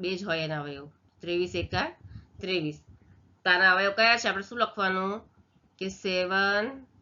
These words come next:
ફોર ટુ નાઇન ના અવયવ કયા છે? સત્તર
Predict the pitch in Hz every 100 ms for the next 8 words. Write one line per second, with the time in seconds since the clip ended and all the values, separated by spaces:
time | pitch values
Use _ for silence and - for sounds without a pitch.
0 | - _ _ - 185 190 190 196 202 240
1 | 262 _ _ _ _ 196 190 190 190 196
2 | 202 208 196 180 180 185 - 180 180 180
3 | 190 196 202 214 220 220 196 196 208 -
4 | _ - _ _ _ - 180 175 - 190
5 | 190 202 277